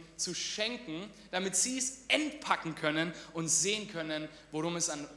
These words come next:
Weihnachten eigentlich geht. Wir haben da vier Zielgruppen auf dem Herzen.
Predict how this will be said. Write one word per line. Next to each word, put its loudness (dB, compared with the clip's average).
Weihnachten -4
eigentlich -6
geht. 0
Wir 0
haben -2
da 0
vier -2
Zielgruppen 0
auf 0
dem -8
Herzen. 0